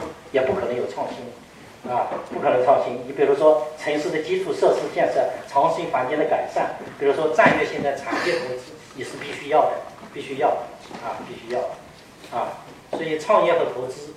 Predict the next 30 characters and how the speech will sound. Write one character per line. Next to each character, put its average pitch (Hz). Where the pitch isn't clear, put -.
必 156
须 165
要 151
相 -
互 -
促 -
进。 -
讲 156
创 240
新 196
驱 185
动 185
的 156
时 -
候， -
并 190
不 -
是 147
不 165
要 165
投 -
资。 -
这 147
第 175
二 156
个、 -
第 -
三 -
个 -
呢， -